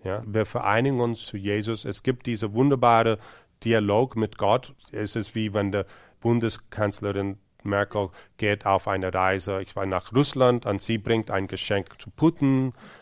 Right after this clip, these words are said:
und dann Putin gibt ein altes, ich weiß nicht, was sie dann machen mit diesen Geschenken. Es gibt ein, äh, ein Zimmer voll mit aller diese Geschenke. Ja. Aber ja, so, so tun wir auch mit Gott in der Heiligen Messe.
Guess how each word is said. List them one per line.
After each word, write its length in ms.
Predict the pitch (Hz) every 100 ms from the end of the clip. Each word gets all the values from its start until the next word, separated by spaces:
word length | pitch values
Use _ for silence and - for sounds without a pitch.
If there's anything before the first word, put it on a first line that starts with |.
| -
und 80 | 98
dann 140 | 95
Putin 500 | - 127 123 107 -
gibt 260 | 117 107 113
ein 200 | 98 101
altes, 400 | 101 104 107 - -
ich 120 | 107
weiß 180 | - 110
nicht, 120 | 110
was 160 | 104 104
sie 100 | 110
dann 200 | 101 101
machen 300 | 110 - 104
mit 140 | 95
diesen 220 | 101 92 95
Geschenken. 400 | - 95 90 95
Es 160 | 87
gibt 180 | - -
ein, 200 | 95 95 - - - - _ -
äh, 40 |
ein 340 | 101 104 95 -
Zimmer 480 | - 156 135 98 - _ _ _
voll 320 | - 123 120
mit 420 | 117 110 - -
aller 260 | 104 104 104
diese 440 | 104 101 98 107
Geschenke. 560 | - 95 - 92 - 95
Ja. 180 | 92 107 - - - -
Aber 360 | 101 104 127 -
ja, 200 | 135 - _ -
so, 320 | 123 127 170 -
so 260 | - - 117
tun 300 | - 123 113
wir 120 | 110
auch 180 | 104 -
mit 160 | 104
Gott 280 | - 98 - _ _ _ _ -
in 100 | 92
der 120 | 85
Heiligen 280 | 90 87 87
Messe. 220 | 82